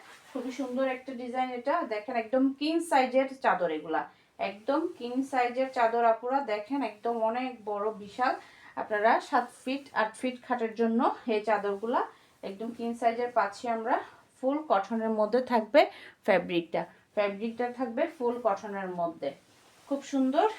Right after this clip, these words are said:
এই চাদরটা। এরপরে আমরা আরো একটা ডিজাইন দেখব। এটা হচ্ছে আপনার, আহ, সুন্দর করে বক্স বক্স করা একটা ডিজাইন পাচ্ছি। দেখেন, আহ, যারা একটু, আহ, ডার্ক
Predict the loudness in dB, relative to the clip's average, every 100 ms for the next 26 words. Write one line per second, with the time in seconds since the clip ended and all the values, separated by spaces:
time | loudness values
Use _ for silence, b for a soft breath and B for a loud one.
0 | -10 -2 -2 0 0 2 0 2 2 2
1 | 2 0 0 -2 0 2 2 2 4 2
2 | 0 -6 -2 0 0 0 2 2 2 2
3 | 2 0 _ _ -20 -20 -20 -20 _ _
4 | _ _ -12 -10 -8 -10 -10 -8 -6 -6
5 | -4 -4 -6 -20 -20 -18 -4 -2 0 0
6 | 0 0 -2 0 0 0 -2 -6 -4 -4
7 | -6 2 4 4 2 -8 -8 -6 -2 -2
8 | 0 -6 -6 -8 -6 -6 b b b -8
9 | -8 -6 -6 -6 B B B -2 0 0
10 | -2 2 4 2 -2 -2 2 6 4 2
11 | -2 -4 -4 -8 B -12 -12 -14 -18 -6
12 | 2 2